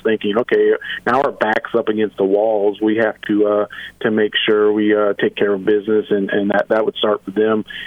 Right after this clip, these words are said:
protecting their home turf, uh, Tuesday against an undefeated, uh, Liberty team with, with the, uh, the eyes of the, the world, if you will,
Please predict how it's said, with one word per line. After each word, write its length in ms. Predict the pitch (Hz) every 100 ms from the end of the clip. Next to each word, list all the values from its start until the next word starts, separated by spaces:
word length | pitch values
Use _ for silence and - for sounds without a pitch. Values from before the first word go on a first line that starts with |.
| -
protecting 360 | 107 117 107 110
their 120 | 98
home 240 | 110 107
turf, 320 | 101 104 104 -
uh, 140 | 104 95
Tuesday 420 | - 113 107 107
against 300 | 101 110 107
an 100 | 107
undefeated, 800 | 113 113 113 - 113 113 113 107 _ _ _ _
uh, 120 | 101
Liberty 340 | 107 120 131 110
team 380 | - 113 113
with, 180 | 110 107 - -
with 200 | - 110 - -
the, 220 | 110 110
uh, 260 | 107 107 107
the 160 | 110
eyes 400 | 110 107 120 120
of 140 | 117 113
the, 180 | 113 107
the 80 | 113
world, 400 | 110 131 120 110
if 100 | -
you 100 | 107
will, 320 | 120 117 110